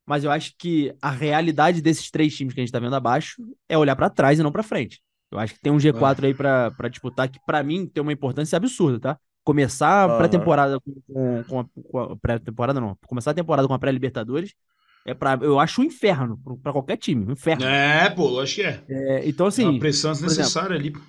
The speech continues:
Speaker 1: o, hoje a gente ainda não, não viu os jogos de quinta, obviamente, é, mas Grêmio e Bragantino jogam, se os dois ganharem, fica um ponto desses, desses três.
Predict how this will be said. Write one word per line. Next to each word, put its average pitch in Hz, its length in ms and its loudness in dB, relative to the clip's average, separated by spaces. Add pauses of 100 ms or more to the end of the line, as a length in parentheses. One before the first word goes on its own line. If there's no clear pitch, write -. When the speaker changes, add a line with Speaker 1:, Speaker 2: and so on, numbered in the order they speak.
Speaker 1:
o, 147 560 -4
hoje 170 180 4
a 160 80 4
gente 151 200 2
ainda 147 120 0
não, 139 220 2
não 131 180 4
viu 127 120 2
os 127 80 2
jogos 120 180 0
de 151 60 -6
quinta, 127 240 -8
obviamente, 190 540 0 (320)
é, 123 560 2
mas 131 180 0
Grêmio 151 340 4
e 127 380 0
Bragantino 135 420 -2
jogam, 202 180 2
se 302 100 -4
os 254 60 2
dois 240 120 4
ganharem, 240 300 2
fica 320 140 0
um 349 120 2
ponto 233 280 2 (540)
desses, 143 420 0
desses 139 320 -2
três. 117 360 -2